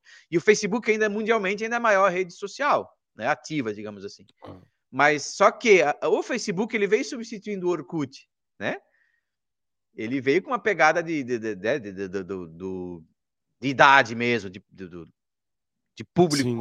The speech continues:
Speaker 2: Sim.
Speaker 1: né? O Instagram, não, ele veio por conta da, da, da inovação, do tipo de, do que as pessoas queriam também enquanto rede,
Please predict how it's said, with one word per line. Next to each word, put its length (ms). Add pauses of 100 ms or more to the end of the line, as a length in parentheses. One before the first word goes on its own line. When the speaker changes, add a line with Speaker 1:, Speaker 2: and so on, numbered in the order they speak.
Speaker 2:
Sim. 40
Speaker 1:
né? 200 (540)
O 120
Instagram, 500
não, 360
ele 140
veio 280 (180)
por 160
conta 400
da, 240
da, 240
da 140
inovação, 720
do 100
tipo 340
de, 140
do 140
que 80
as 80
pessoas 320
queriam 500
também 260
enquanto 380
rede, 420